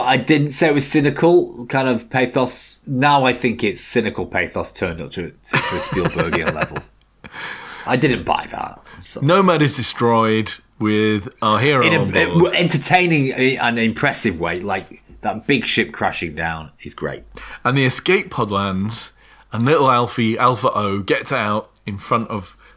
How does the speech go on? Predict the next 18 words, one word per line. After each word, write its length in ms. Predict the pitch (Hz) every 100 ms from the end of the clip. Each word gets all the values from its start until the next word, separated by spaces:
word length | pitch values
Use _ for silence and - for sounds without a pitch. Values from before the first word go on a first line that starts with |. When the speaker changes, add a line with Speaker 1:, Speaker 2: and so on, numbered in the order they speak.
| -
Speaker 2:
an 100 | 117
adoring 500 | 107 113 110 110 107
crowd 480 | - 120 107 107 107
of 160 | 95
robots 320 | 135 143 180
and 140 | 208 180
humans 500 | 160 139 156 - - - - -
who 200 | - 131
are 80 | 110
all 200 | - -
Speaker 1:
Yay! 60 | -
Speaker 2:
celebrating 640 | 113 110 110 110 104 104 - - - -
their 200 | 117 120
new 300 | 110 120 113
robot 320 | 113 123 143
messiah 440 | 147 123 135 127 113
has 180 | 104 98
arrived. 520 | 95 73 82 -